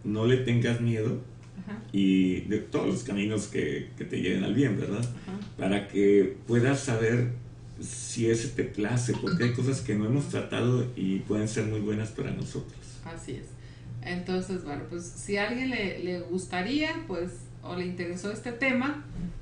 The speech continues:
Speaker 2: y quiere conocer más, inscríbanse, digo, eh, bueno, no, no que se inscriban, sino que mándenos un WhatsApp para da-, ya darles mayor información.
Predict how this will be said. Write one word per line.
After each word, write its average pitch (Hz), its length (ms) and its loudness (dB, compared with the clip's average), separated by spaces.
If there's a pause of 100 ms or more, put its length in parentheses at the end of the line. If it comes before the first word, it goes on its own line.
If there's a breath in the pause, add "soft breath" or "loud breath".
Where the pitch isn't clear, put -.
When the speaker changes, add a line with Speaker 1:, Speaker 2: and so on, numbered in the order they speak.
(100)
Speaker 2:
y 185 120 -2
quiere 254 300 2
conocer 220 500 0
más, 294 580 0
inscríbanse, 247 1080 -2 (180)
digo, 190 440 -4
eh, 160 280 -8
bueno, 185 180 -2 (160)
no, 170 260 -10
no 185 140 -4
que 214 140 -8
se 208 80 -10
inscriban, 190 320 -4
sino 165 260 -8
que 170 160 -8
mándenos 202 440 -4
un 202 140 -4
WhatsApp 247 420 -4 (580 loud breath)
para 170 180 -6
da-, 170 340 -6
ya 180 340 -4
darles 175 320 -6
mayor 160 240 -8
información. - 560 -10